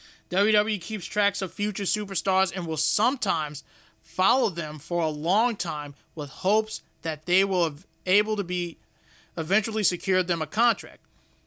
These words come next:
One of the t-, one of their top prospect was Gable Steveson, but that might not be happening now.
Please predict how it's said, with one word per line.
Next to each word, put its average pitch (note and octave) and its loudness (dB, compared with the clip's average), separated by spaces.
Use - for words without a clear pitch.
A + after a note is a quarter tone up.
One G3+ 2
of B3 2
the A#3+ 2
t-, - -10
one G3 2
of A#3+ 2
their G#3+ 2
top G#3 0
prospect F#3+ 0
was D#3+ -2
Gable A3+ 2
Steveson, G#3 0
but D3+ -10
that F3+ 2
might F3+ 0
not F#3 0
be F3 -6
happening E3+ 0
now. C3 -14